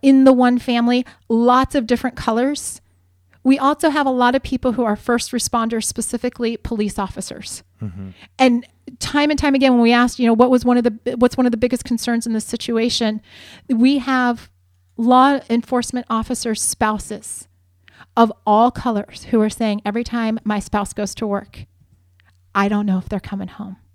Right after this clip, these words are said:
Speaker 1: You know, so we have to, we have to be the ones that are taking action in this world who are saying, "You know what, what does this look like for me to be willing
Speaker 2: Mm-hmm.
Speaker 1: to have the awkward conversations? What does it mean for me to step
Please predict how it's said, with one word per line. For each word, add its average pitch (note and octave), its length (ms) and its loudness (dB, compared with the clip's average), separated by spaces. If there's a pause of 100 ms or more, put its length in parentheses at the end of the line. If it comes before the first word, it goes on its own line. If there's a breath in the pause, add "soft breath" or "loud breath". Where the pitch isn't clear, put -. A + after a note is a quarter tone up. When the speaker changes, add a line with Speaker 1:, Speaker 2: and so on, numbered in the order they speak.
(720 loud breath)
Speaker 1:
You B3+ 100 8
know, C4 40 10
so C#4 160 6
we C#4+ 100 8
have D4+ 300 -2
to, E4 120 2 (220 loud breath)
we D4 120 2
have F#4 200 2
to F4+ 80 -2
be D#4 120 2
the C#4+ 100 0
ones D4 240 2
that C#4 80 0
are C4+ 80 2
taking C4+ 360 -2 (100)
action C#4 360 -4
in B3 120 2
this A#3+ 180 2
world A#3+ 220 2
who C4+ 120 4
are B3 80 4
saying, C4+ 300 0
"You C4 80 0
know C4 80 4
what, C4 140 0
what C4+ 120 4
does F4+ 200 0
this D4 200 -8
look B3+ 340 -2
like C#4+ 200 -2
for C4+ 140 -4
me B3+ 140 0
to C#4+ 80 -2
be B3+ 160 0
willing C#4+ 680 2 (200 soft breath)
Speaker 2:
Mm-hmm. G#2 580 -6
Speaker 1:
to D4+ 140 0
have D4 560 -2 (280 soft breath)
the C#4+ 180 0 (120)
awkward C4+ 520 0 (300 soft breath)
conversations? C4+ 760 0
What C#4+ 100 0
does E4+ 120 -2
it E4 80 -8
mean E4 180 -2
for D#4+ 100 -4
me D4+ 100 -2
to B3+ 100 0
step - 440 -2